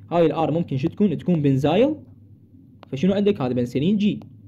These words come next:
او هاي الار، الار في نوكسي مثايل فش تكون؟ في. خوش؟ هاي اول شغله تحطها، تحطها ببالك. زين. الاسايل سايد تشين depending on fermentation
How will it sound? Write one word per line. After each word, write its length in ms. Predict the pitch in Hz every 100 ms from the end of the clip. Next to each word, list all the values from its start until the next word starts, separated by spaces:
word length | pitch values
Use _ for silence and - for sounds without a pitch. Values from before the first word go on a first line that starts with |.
| - - - - - - - - -
او 100 | 139
هاي 200 | 143 214
الار، 400 | 170 190 170 113
الار 480 | 135 131 175 120 - - - - - - - - -
في 120 | - 131
نوكسي 340 | 233 - 233
مثايل 480 | 233 240 254 311 - - -
فش 100 | 160
تكون؟ 480 | 220 247 269 - - 135
في. 200 | 135 - - - - - - -
خوش؟ 260 | 143 262 - -
هاي 100 | 120
اول 220 | 139 120
شغله 360 | 123 180 262 -
تحطها، 360 | - - -
تحطها 300 | 139 147 233
ببالك. 460 | 220 147 123 120 117 - - - 139
زين. 240 | 127 104 - - - - - - -
الاسايل 480 | 147 185 254 302 277
سايد 320 | 226 196 185
تشين 460 | - 156 139 139 - -
depending 640 | 139 180 262 160 131 120 170
on 260 | 202 214 208 - - - -
fermentation 640 | 139 143 151 143 240 247